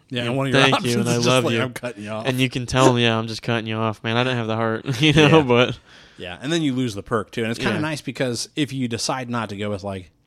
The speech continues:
Speaker 1: if you decide not to go with Constellation or anything like that, you can sleep at their apartment.
Speaker 2: Yeah.
Speaker 1: And so you kinda have a house on Constellation
Speaker 2: Mm-hmm.
Speaker 1: or on, uh, New, in New Atlantis.
Speaker 2: New Atlantis.
Speaker 1: Um,
Speaker 2: I have, and then my other one is a dream home.
Speaker 1: Mm-hmm.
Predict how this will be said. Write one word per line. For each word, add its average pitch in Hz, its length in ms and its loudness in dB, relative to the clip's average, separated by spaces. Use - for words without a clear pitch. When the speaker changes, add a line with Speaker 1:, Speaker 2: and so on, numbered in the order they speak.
Speaker 1:
if 117 140 -8
you 123 60 -8
decide 107 280 -4
not 95 180 -10
to - 40 -20
go 101 80 -14
with 87 80 -16
Constellation 90 560 -14
or 92 60 -16
anything 90 200 -18
like 90 140 -18
that, 92 260 -16
you 139 140 -4
can 110 240 -4
sleep 107 440 -4
at 107 120 -6
their 107 180 -2
apartment. 104 560 -4
Speaker 2:
Yeah. 139 180 -2
Speaker 1:
And 139 100 -4
so 127 80 0
you 107 140 -2
kinda 113 260 -2
have 98 220 -4
a 95 60 -4
house 101 320 0
on 104 180 -4
Constellation 98 720 -6
Speaker 2:
Mm-hmm. 120 400 -14
Speaker 1:
or 110 100 0
on, 98 260 -2
uh, 98 200 -6
New, 113 200 -4
in 107 260 -6
New 101 120 -4
Atlantis. 98 340 -8
Speaker 2:
New 117 60 -6
Atlantis. 113 500 -10
Speaker 1:
Um, 87 340 -12
Speaker 2:
I 156 80 -4
have, 147 380 -4
and 127 100 -12
then 127 80 -6
my 123 160 -4
other 139 140 -4
one 139 140 -6
is 117 80 -8
a 113 60 -10
dream 117 280 -10
home. 117 340 -14
Speaker 1:
Mm-hmm. 117 180 -6